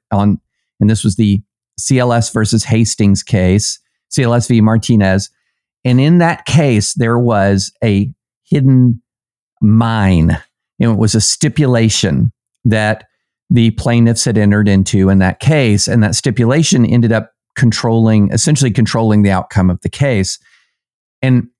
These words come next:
I knew a little bit as to why that stipulation was entered into. There was a real feeling that, hey, we wanna sharpen the issue and fight on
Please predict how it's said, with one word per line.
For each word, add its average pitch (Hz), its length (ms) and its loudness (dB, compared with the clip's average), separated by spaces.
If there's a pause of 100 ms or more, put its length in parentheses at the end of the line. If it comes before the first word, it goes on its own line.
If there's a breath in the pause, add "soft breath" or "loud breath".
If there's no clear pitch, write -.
(300)
I 127 80 -2
knew 160 280 4
a - 20 2
little 139 260 0
bit 117 160 0
as 107 160 -2
to 113 80 -2
why 107 280 0
that 104 180 -2
stipulation 104 600 -2
was 98 160 0
entered 95 240 2
into. 143 420 2
There 101 140 0
was 104 180 0
a 107 60 0
real 113 240 0
feeling 113 500 2
that, 98 280 -4
hey, 117 160 0
we 117 100 2
wanna 104 240 2
sharpen 123 720 -2
the 95 200 0
issue 151 520 2 (400)
and 117 160 0
fight 123 320 -4
on 104 260 0